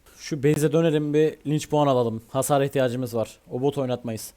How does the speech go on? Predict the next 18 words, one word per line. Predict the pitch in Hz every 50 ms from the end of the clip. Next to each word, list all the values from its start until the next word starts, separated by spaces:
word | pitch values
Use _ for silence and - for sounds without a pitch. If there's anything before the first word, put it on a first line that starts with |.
| _ _ _ _ _ _ _ _ 156
Lane'imize | 185 220 240 247 226 208 233
geldik. | 226 233 240 226 214 202 233 233 - - - - -
Bir | 240
tane | 240 233 208 202 196
ruh | 196 196 180
yeli, | 196 190 180 190 202
bir | 208
tane | - 214 202 190 185
de, | 180 190 185 185 - 190
de | 180
şeytani | 175 190 190 - 185 180 175 165
külliyat | - - 180 175 180 175 -
aldık, | 165 135 135 143 165 -
geldik. | 196 175 135 127 160 175 - -
Şu | - - 170
an | 180 185 185 175
bot | 180 180 202
oynayabiliriz | 196 190 185 190 190 180 196 190 175 170 175 - -